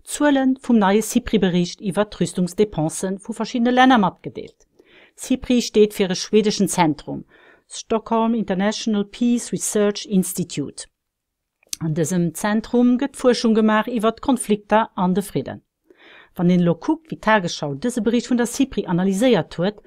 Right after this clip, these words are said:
dann wird einmal mehr deutlich, wie uns westliche Medien keine Gelegenheit auslassen, für unbelebte Länder, wie zum Beispiel im Moment Russland,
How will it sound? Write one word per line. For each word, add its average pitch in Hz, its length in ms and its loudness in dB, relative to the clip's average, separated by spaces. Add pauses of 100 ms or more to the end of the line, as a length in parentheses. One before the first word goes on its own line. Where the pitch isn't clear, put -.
(380)
dann 285 340 2
wird 196 320 0 (100)
einmal 214 240 4
mehr 202 160 6
deutlich, 165 640 -2
wie 240 180 2
uns 233 180 0
westliche 247 480 0
Medien 262 380 6 (300)
keine 240 240 2
Gelegenheit 240 480 6
auslassen, 202 640 2 (240)
für 185 240 -4
unbelebte 196 560 2
Länder, 214 380 4
wie 170 80 -4
zum 185 180 0
Beispiel 190 320 2
im 202 80 4
Moment 220 360 4
Russland, 202 460 0